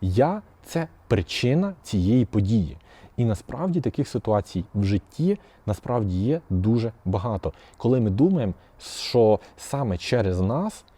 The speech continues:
трапились якісь події, які взагалі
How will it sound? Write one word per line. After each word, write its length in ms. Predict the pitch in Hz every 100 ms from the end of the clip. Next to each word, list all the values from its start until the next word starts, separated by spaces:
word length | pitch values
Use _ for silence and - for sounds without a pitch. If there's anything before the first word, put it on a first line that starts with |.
| _ -
трапились 560 | 131 131 113 101 - - _ -
якісь 300 | 110 - 147
події, 600 | - 110 127 226 185 78 - _ -
які 200 | 110 190
взагалі 560 | 120 104 120 156 208